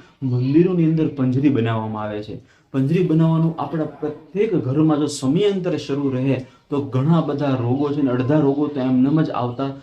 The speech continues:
અ, રોકી શકાય છે. મિત્રો, પંજરી બનાવવાની સાવ સહેલી રીત છે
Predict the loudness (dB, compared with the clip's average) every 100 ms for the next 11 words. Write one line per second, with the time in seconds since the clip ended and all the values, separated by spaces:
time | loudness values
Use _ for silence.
0 | _ -4 0 2 2 0 -2 -2 -2 -2
1 | -4 -12 -18 _ _ _ _ -6 -2 -2
2 | -2 -2 0 2 2 0 0 0 0 -2
3 | -4 -4 -4 -6 -4 -2 2 2 2 -2
4 | -6 -8 -10 -12